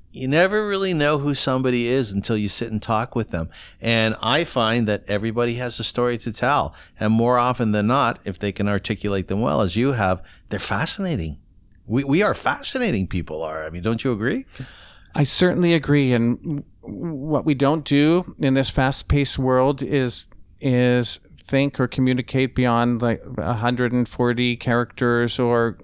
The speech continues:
Speaker 1: Yeah.
Speaker 2: quick. We don't even pick up the telephone anymore. I, I find it unusual in my office that I get an email, "Can I call you?"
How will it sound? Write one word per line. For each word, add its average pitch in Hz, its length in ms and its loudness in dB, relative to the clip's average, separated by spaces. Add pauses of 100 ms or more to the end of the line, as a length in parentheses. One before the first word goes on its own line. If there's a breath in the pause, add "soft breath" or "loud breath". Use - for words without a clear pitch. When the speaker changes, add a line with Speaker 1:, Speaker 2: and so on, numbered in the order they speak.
Speaker 1:
Yeah. 123 280 4
Speaker 2:
quick. - 300 -2 (200)
We 147 280 -2
don't 131 200 4
even 135 220 2
pick 151 200 0
up 131 120 -2
the 143 100 0
telephone 143 480 0
anymore. 117 760 0 (360)
I, 82 380 -4 (140)
I 123 160 -2
find 131 260 -2
it 127 140 0
unusual 127 640 0
in 123 80 0
my 120 160 2
office 127 340 0
that 127 140 0
I 123 80 2
get 123 200 0
an 127 180 0
email, 143 340 2
"Can 123 160 -2
I 120 80 2
call 147 260 2
you?" 98 300 -4